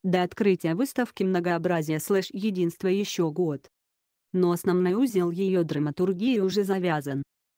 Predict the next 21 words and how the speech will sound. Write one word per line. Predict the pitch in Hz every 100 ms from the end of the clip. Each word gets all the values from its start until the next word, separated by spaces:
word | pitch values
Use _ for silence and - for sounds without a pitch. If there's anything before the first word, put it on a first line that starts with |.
| _ _ -
Десять | 170 180 175 -
кураторов | - 175 175 151 147
из | - 190
разных | 180 165 151 156
стран | - 180 170 170
должны | 185 190 214
были | 196 208 196
выбрать | 208 175 175 160
более | 220 220 185
восьмидесяти | 165 - 240 254 262 240 175
художников | - 190 277 262 247 226 196
для | 190 180
участия | 190 214 180 - 196 170
в | 165
общем | 160 - 151
проекте, | 170 156 147 - 143 135 - -
который | 185 175 165 160
покажут | 165 - 170 165 170
в |
Москве, | 165 175 - - 247 311 - -
Берлине, | 165 170 160 202 254 170 143